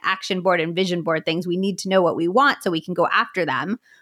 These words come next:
why your manifestations or vision boards aren't working and how to fix it, the five best ways to support your brain health daily,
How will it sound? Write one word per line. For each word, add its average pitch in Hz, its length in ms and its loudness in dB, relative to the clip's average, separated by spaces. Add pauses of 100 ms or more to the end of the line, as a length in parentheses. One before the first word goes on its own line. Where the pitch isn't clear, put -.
(140)
why 269 200 4
your 311 160 4
manifestations 214 720 2
or 185 140 4
vision 254 400 2
boards 240 260 4
aren't 170 280 0
working 262 440 2
and 165 140 -2
how - 100 -4
to - 80 -6
fix - 400 -2
it, 254 280 2 (260)
the 208 100 2
five 233 500 0
best 214 300 0
ways 208 240 4
to 190 80 -2
support 180 320 0
your 175 120 -4
brain 208 340 2
health 208 240 0 (100)
daily, 240 560 2